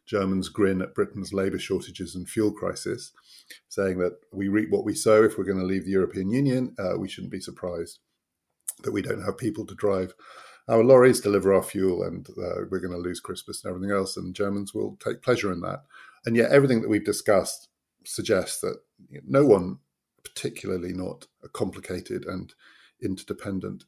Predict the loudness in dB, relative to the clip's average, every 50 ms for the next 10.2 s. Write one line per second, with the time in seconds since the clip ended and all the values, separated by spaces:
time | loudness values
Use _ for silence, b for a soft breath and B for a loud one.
0 | _ -16 -14 -8 -6 -4 -4 -4 -6 -6 -8 -10 -12 _ b b b b b b
1 | b b b _ _ -8 -8 -8 -8 -2 2 4 6 6 6 4 0 -2 -4 -6
2 | -10 -12 -16 _ _ _ _ _ _ -6 -4 -2 -2 -2 0 0 0 0 0 -2
3 | -4 -4 -4 -4 -4 -6 -8 -12 _ _ _ _ _ _ _ _ _ _ _ _
4 | -2 -2 0 0 0 0 2 0 0 -4 -6 -10 -12 -20 _ _ -8 -8 -8 -8
5 | -12 -14 -12 -10 -8 -8 -8 -8 -4 -2 0 0 0 -2 -4 -4 -4 -4 -4 -4
6 | -6 -8 -8 -6 -6 -6 -6 -6 -8 -4 -4 -4 -4 -4 -2 0 0 0 2 0
7 | -2 -2 0 0 0 -2 -4 -8 -8 -6 -4 -4 -2 -2 -2 -4 -6 -8 B B
8 | B B B B B B B B B B B _ _ _ _ _ _ _ _ 0
9 | 2 4 2 2 2 2 0 0 2 2 0 0 0 0 0 -2 -2 -4 -4 -4
10 | -4 -6 -6